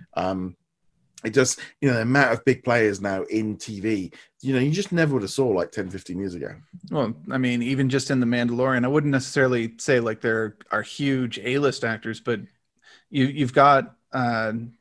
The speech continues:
Speaker 2: both in season one and season two, some pretty solid talent that you wouldn't have seen a number of years ago because they'd be off doing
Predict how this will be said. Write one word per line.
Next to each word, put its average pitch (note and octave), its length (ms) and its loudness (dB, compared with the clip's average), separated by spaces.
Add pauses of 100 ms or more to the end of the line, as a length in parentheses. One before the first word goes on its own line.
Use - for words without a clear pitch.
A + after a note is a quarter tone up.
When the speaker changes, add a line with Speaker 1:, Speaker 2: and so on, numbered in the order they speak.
Speaker 2:
both B2+ 200 4
in B2 80 0
season A#2+ 320 0
one A#2 180 -2
and A#2+ 220 -2
season A2+ 320 -4
two, C3 400 -2 (460)
some C#3 180 -4
pretty G#3+ 300 0
solid C#3 480 4
talent C3 460 2
that A#2+ 280 0 (240)
you C3 160 0
wouldn't C#3 280 4
have A#2+ 80 -2
seen C#3 280 2
a B2+ 40 2
number A#2 320 0
of A2 100 -6
years C3 220 0
ago A2+ 180 -2
because A2+ 360 -4
they'd A2+ 200 -2
be A#2+ 140 -2
off A2+ 220 -2
doing A2+ 480 -4